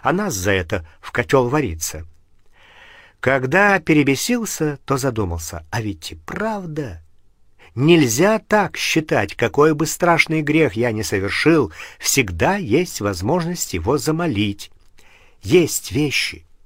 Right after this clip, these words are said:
которые ни за что не простят. А уж сколько ты раз в церковь бегал, постился и архиерею ручку целовал, это никакого значения не имеет.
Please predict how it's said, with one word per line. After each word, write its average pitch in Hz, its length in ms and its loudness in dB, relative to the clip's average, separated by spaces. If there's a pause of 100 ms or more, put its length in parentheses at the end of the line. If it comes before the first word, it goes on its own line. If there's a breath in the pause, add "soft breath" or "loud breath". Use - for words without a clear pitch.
(480 loud breath)
которые 151 360 6
ни 180 140 6
за 175 160 4
что - 460 2
не 175 160 -2
простят. - 720 -4 (800 soft breath)
А 185 120 6
уж 196 200 4
сколько 196 640 4
ты 185 200 0
раз 170 240 0
в - 120 -16
церковь 156 540 0
бегал, 151 500 -2
постился 139 880 -4 (340 loud breath)
и 123 100 4
архиерею 151 720 6
ручку 151 360 0
целовал, 123 640 -4 (320)
это 226 640 -2 (400)
никакого 165 560 0
значения 95 640 0
не 107 260 -2
имеет. 101 460 -2